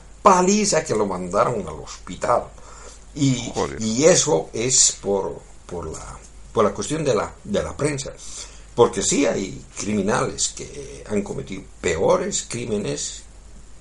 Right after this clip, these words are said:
Speaker 1: a los cuales no se les da tanta publicidad y, y en la, en la cárcel no les pasa nada. O sea que
Speaker 2: Ujú.
Speaker 1: el, el, el papel de la prensa es increíble,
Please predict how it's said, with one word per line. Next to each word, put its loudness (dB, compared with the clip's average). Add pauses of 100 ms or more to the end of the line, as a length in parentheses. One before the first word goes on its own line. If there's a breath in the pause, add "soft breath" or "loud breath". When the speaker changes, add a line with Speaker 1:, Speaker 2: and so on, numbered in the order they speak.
Speaker 1:
a 6
los 4
cuales 6
no 0
se -2
les -4
da -2
tanta -8
publicidad 0
y, -8
y -8
en 4
la, -4
en -6
la -8
cárcel -10
no -10
les -14
pasa -12
nada. -14
O -14
sea -2
que -8 (380 loud breath)
Speaker 2:
Ujú. -2
Speaker 1:
el, 2 (100)
el, -2
el 0
papel 2
de -2
la -2
prensa -6 (100)
es -4
increíble, -6